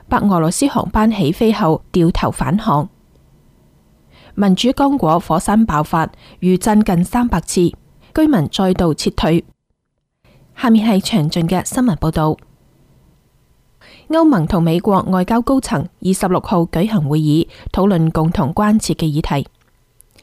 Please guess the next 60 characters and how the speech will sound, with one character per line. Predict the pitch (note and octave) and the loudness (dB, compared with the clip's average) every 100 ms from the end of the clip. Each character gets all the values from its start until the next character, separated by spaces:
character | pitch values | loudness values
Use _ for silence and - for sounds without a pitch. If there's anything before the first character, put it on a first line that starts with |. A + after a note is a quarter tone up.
| - - - | -20 -20 -8
美 | - G#3+ | -2 0
國 | A#3+ A3 | 2 0
副 | - A#3 | 0 0
國 | A3 G3+ | 2 2
務 | G3 F#3 | 2 2
卿 | B3+ B3+ - - | 0 -2 -6 -10
謝 | - F3 E3+ | -2 0 2
爾 | G3 | 2
曼 | F3 E3 - | 2 0 -2
禮 | F3 | -2
拜 | F3 | -4
三 | - G#3 - - | -2 -2 -2 -4
喺 | F3+ | -4
布 | F3+ | 0
魯 | E3 D#3+ | 0 0
塞 | - D#3+ | 0 -2
爾 | E3 D3 D3+ | 0 0 -2
同 | C#3 D3+ | -2 0
歐 | A3+ | 2
盟 | A#3+ D#3+ | 2 0
對 | - F3+ | 0 0
外 | F3 D#3 | 0 -2
行 | D#3+ B2+ | -4 -2
動 | D#3 D#3 | 0 0
處 | - E3 | 0 -2
秘 | E3 E3+ | 0 -2
書 | - G#3 | 0 -2
長 | D3+ C#3+ F#3 - - - | 0 0 -2 -4 -18 -20
薩 | - A3 F#3+ | -6 -2 0
尼 | E3 D3 | 0 0
諾 | D#3 - | -2 0
會 | D#3+ D#3 | 0 0
晤。 | D3+ D#3 - _ _ _ _ _ _ _ _ - | 0 -2 -4 _ _ _ _ _ _ _ _ -8
雙 | - D4+ | -2 0
方 | D#4+ C4 | 0 0
喺 | B3+ | 0
會 | F3 G#3 | 2 0
後 | G#3+ E3+ | 0 -2
發 | - F3+ | 0 -2
表 | - F3 | 0 0
嘅 | F3 | 0
一 | F#3 | -2
份 | - F3 E3 | 0 -2 -2
聯 | C#3 | -2
合 | - | -6
聲 | - A#3+ | -2 0
明 | A3+ - | 2 0
中 | - G3+ | 0 0
話， | F3+ D#3 D3 - - - - | 0 -2 -6 -10 -20 -20 -4
美 | G#3 A#3 | 0 2
國 | B3+ | 0
同 | A#3+ A#3+ F3+ | 0 0 0
歐 | C#4+ D4 | 2 2
盟 | A#3 D3+ | 0 0
與 | E3 F#3+ | -2 -2
中 | - B3 | 0 0
國 | A3+ F3+ | 2 0
嘅 | F3 E3+ | -2 -2
關 | - G3+ | 0 -2
係 | G#3+ D3+ | -2 -4